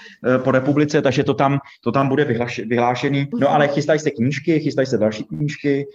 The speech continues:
Speaker 2: Úžasný.
Speaker 1: Mně se je
Speaker 2: Mhm.
Speaker 1: hodně prodává jako ty vztahy a mýty. A teď,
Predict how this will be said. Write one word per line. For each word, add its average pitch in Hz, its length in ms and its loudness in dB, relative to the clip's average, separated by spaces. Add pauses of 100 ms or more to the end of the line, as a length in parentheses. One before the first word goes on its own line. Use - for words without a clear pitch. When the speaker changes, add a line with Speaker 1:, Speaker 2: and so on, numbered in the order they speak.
(140)
Speaker 2:
Úžasný. 240 560 -6 (600)
Speaker 1:
Mně 123 100 -2
se 147 240 2 (240)
je 127 120 0
Speaker 2:
Mhm. 113 180 -4 (140)
Speaker 1:
hodně 147 200 0
prodává 135 460 2
jako 135 180 -4
ty 147 100 0
vztahy 135 300 0
a 120 80 -2
mýty. 165 600 0 (240)
A 110 80 -4
teď, 143 160 -2